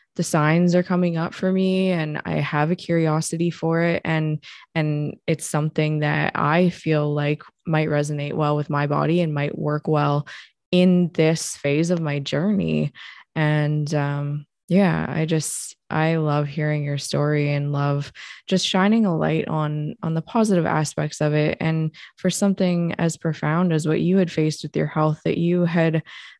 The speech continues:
been enduring that for fourteen years and sat in one ceremony for that to be healed is just a true testament to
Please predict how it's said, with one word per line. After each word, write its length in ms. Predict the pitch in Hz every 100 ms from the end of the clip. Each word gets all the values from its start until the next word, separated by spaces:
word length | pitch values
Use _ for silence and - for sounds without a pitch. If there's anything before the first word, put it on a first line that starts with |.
| -
been 520 | 202 196 180 175 - _ _ -
enduring 560 | 185 180 170 220 254 220
that 340 | 190 170 -
for 240 | - 175
fourteen 920 | 175 - - - 196 226 - 240 226 202
years 880 | 170 165 156 196 254 285 294 - - -
and 300 | 180 175 165
sat 400 | - 170 170 -
in 240 | 170 165
one 340 | 156 156 156
ceremony 840 | 156 147 147 151 160 170 196 208 226 - - _ _ -
for 180 | -
that 300 | 160 160 147
to 100 | -
be 160 | 160 160
healed 680 | 151 151 147 147 165 190 185 -
is 380 | - 160 156 156
just 560 | 165 160 160 - - - - -
a 100 | 185
true 320 | - 220 214
testament 880 | 202 - 151 - - 190 220 214 -
to 500 | - 170 160 160 156